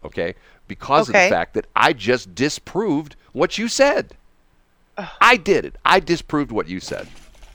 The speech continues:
Speaker 1: Whoop, I just, oh my God, I just knocked over my clipboard. Oh my God.
Speaker 2: See?
Speaker 1: It almost hit the
Speaker 2: That's
Speaker 1: floor.
Speaker 2: what you get.
Speaker 1: <laughs> It almost hit the floor. That would have been horrible. My new
Speaker 2: I
Speaker 1: clip-,
Speaker 2: know.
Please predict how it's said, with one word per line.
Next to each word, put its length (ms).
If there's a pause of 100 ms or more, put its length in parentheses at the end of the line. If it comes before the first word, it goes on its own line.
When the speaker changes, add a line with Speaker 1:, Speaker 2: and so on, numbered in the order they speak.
(180)
Speaker 1:
Whoop, 180
I 60
just, 280
oh 80
my 120
God, 180
I 60
just 200
knocked 240
over 140
my 140 (160)
clipboard. 400 (500)
Oh 180
my 140
God. 320
Speaker 2:
See? 540
Speaker 1:
It 80
almost 220
hit 100
the 80
Speaker 2:
That's 120
Speaker 1:
floor. 100
Speaker 2:
what 120
you 80
get. 380
Speaker 1:
<laughs> 0
It 60
almost 280
hit 140
the 80
floor. 320 (240)
That 180
would 80
have 60
been 100
horrible. 400 (240)
My 160
new 140
Speaker 2:
I 100
Speaker 1:
clip-, 140
Speaker 2:
know. 240